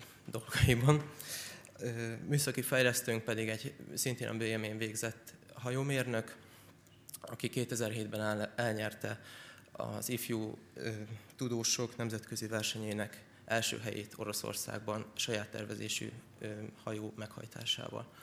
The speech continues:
Jelenleg is hajómérnök. Köszönöm a figyelmet.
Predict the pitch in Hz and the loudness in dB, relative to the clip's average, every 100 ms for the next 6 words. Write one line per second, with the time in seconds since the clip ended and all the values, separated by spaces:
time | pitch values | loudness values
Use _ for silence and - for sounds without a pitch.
0 | - - 113 104 107 107 - 55 110 110 | -14 0 2 2 -2 -4 -6 -6 -4 -4
1 | 50 50 - - - - - - - - | -6 -8 -14 -20 -20 -20 -20 -20 -20 -20
2 | - 117 - 110 113 117 - 120 | -10 -2 0 -2 -4 -6 -6 -8